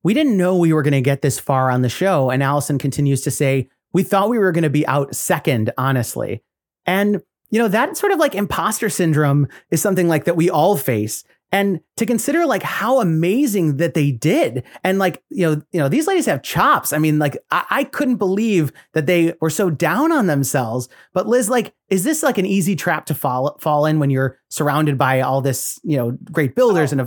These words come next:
Speaker 1: cool show?
Speaker 2: day
Speaker 1: And
Speaker 2: one, when we showed up, because, you know, Aaron and I didn't have a lot of experience mock building together. And when you see people, like, Justin pulled that squid out of thin air for that bull ride episode. And
Speaker 1: <laughs>
Speaker 2: Aaron and I were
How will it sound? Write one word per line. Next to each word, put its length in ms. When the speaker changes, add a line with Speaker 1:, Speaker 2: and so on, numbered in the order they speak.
Speaker 1:
cool 220
show? 500
Speaker 2:
day 80
Speaker 1:
And 100
Speaker 2:
one, 440
when 220
we 200
showed 300
up, 220
because, 320
you 40
know, 100
Aaron 260
and 100
I 80
didn't 260
have 220
a 40
lot 220
of 60
experience 560
mock 260
building 360
together. 640
And 500
when 220
you 160
see 280
people, 600
like, 260
Justin 520
pulled 320
that 280
squid 680
out 160
of 160
thin 220
air 560
for 120
that 320
bull 280
ride 260
episode. 560
And 140
Speaker 1:
<laughs> 120
Speaker 2:
Aaron 200
and 20
I 120
were 60